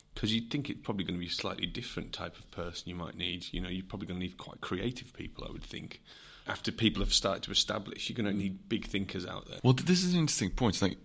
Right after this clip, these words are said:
Speaker 2: like, compare it to, um, uh, something I,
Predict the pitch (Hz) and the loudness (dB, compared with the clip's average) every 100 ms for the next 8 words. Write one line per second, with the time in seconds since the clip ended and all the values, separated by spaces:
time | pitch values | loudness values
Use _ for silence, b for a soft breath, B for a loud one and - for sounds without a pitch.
0 | - 82 - - - 127 117 135 175 - | -2 -2 -2 -12 0 2 6 6 4 2
1 | - - - 107 101 - 92 90 - - | -2 0 2 4 4 2 2 2 -2 -8
2 | - - - - - - 92 90 | -10 -8 -8 -6 -2 0 2 2